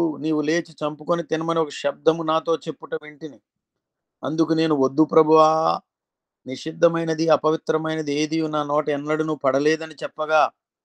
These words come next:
రెండవ మారు ఆ శబ్దము ఆకాశము నుండి, 'దేవుడు పవిత్రము చేసినవి నీవు నిషిద్ధమైనవిగా ఎంచవద్దని' చెప్పెను. ఇలాగు ముమ్మారు జరిగిన తరువాత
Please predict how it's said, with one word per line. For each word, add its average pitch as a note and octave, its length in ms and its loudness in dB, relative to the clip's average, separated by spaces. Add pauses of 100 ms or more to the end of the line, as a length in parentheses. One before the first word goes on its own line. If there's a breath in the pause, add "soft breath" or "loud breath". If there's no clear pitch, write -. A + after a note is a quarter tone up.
(560)
రెండవ G3 400 4
మారు C3+ 340 0
ఆ C3+ 120 0
శబ్దము D3 500 -8
ఆకాశము D3+ 600 -6
నుండి, D#3 300 -8 (1000)
'దేవుడు D#3+ 520 0
పవిత్రము D#3 720 -2
చేసినవి D3 800 -6
నీవు D3 380 -4
నిషిద్ధమైనవిగా C#3+ 1080 0
ఎంచవద్దని' C#3 680 -6
చెప్పెను. C#3+ 500 -6 (1300)
ఇలాగు F3 420 4
ముమ్మారు E3 540 -2
జరిగిన F3+ 380 -8 (220)
తరువాత D3+ 420 -2